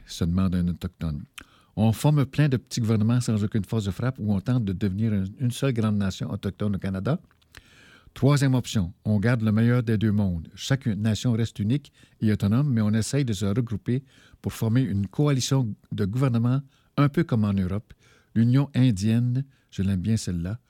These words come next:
ou bien les États-Unis des Indiens, ou peut-être l'Union des républiques autonomes autochtones, l'U R A A. Je crois que nous avons ici un gagnant, l'U R A A. Ça vous rappelle quelque chose ? Redevenons sérieux. Bon,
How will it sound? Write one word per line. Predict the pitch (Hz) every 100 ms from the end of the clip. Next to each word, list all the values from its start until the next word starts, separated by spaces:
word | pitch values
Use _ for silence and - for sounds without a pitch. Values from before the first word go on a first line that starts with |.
| _ _
ou | -
bien | 95 110 120
les | 107 110 120
États-Unis | 131 123 107 123 120
des | 104 95
Indiens, | 92 92 117 160 -
ou | 127
peut-être | 127 131 135 135 131 - _ _ _
l'Union | 123 131 143
des | 131 107
républiques | 107 117 107 107 127 -
autonomes | 113 104 113 113 -
autochtones, | - 95 - 87 82 87 _ _ _
l'U | 107 113
R | 101 104 - -
A | 95 -
A. | 85 - _ _ - - _ _ -
Je | 110
crois | - 139
que | 135
nous | 104
avons | 107 101
ici | 107 - 117
un | 98
gagnant, | 98 95 107 113 - -
l'U | 110 104
R | 104 -
A | 101 - -
A. | 82 - _ _ _
Ça | - 95
vous | 95
rappelle | 95 110
quelque | - 110
chose ? | - 156 151 - -
Redevenons | 110 101 95 98 101
sérieux. | - 98 78 76 67 _ _ - - _ _ -
Bon, | 82 76